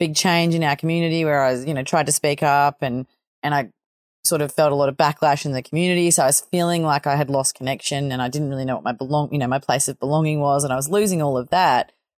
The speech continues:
And so I was looking and searching for connection online, and I was looking to how I could, you know, and also I, I, you know, I wanted to help people and I wanted to make money. So it was just this sort of perfect storm of things that led me down that path, you know.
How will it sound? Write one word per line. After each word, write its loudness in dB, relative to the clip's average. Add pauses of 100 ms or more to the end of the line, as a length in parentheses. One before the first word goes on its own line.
And 0
so 6
I 2
was 2
looking 0
and -2
searching 0
for -6
connection -6
online, 0 (340)
and 0
I 4
was 0
looking 0
to -2
how 4
I 2
could, -6 (460)
you 0
know, 0
and 2
also 2
I, 4
I, -2 (140)
you -2
know, -2
I 0
wanted -2
to -4
help 0
people 2
and 2
I 0
wanted -2
to -2
make 2
money. 0
So 2
it 0
was -2
just 0
this 0
sort 0
of -6
perfect 0
storm 0
of -6
things 0
that -4
led -2
me -2
down -2
that -4
path, 0
you -4
know. -2